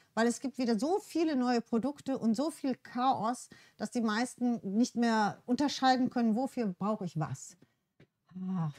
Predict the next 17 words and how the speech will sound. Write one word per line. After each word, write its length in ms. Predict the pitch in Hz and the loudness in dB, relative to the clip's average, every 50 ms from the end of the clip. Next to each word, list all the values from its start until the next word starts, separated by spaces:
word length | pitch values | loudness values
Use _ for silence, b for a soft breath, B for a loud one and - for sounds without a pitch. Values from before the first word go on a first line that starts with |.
| - - 135 | -14 -14 -10
ja, 220 | 123 127 127 147 147 | -8 -4 -4 -4 -4
genau, 580 | 135 131 135 123 110 117 110 113 127 - - - | -4 -6 -6 -4 -6 -6 -6 -8 -8 -10 -12 -14
so, 560 | - - - 131 139 156 170 180 180 170 165 - | -16 -18 -12 -8 -6 -4 -4 -4 -4 -6 -6 -4
da 180 | 226 269 254 | -4 -4 -4
haben 220 | 269 269 277 254 226 | -4 -4 -4 -4 -4
wir 80 | 196 | -4
doch 180 | 170 156 151 - | -6 -8 -10 -8
unsere 280 | 165 156 - - - | -12 -12 -12 -14 -18
Krone. 720 | - - - _ 123 92 90 85 101 131 - - 175 175 - _ _ _ _ b b b b b b b b _ | -20 -20 -18 _ -14 -14 -12 -12 -12 -14 -14 -14 -14 -16 -18 _ _ _ _ b b b b b b b b _
So 360 | - 175 214 269 294 302 285 - | -8 -4 -2 -2 -2 -2 -4 -4
ist 220 | 196 226 - - | -4 -6 -6 -8
die 80 | 214 - | -10 -12
Krone, 440 | - - 220 214 214 208 202 185 | -6 -4 -2 -2 0 0 0 -2
wenn 180 | 175 180 190 180 | -2 -2 -2 -2
sie 100 | 160 175 | -4 -6
fertig 640 | - - 208 226 240 269 262 - 262 254 - - | -6 -6 -4 -2 -2 -2 -2 -4 -8 -8 -10 -10
ist. 460 | - 233 240 254 - - - - - | -8 -6 -6 -6 -8 -10 -14 -18 -20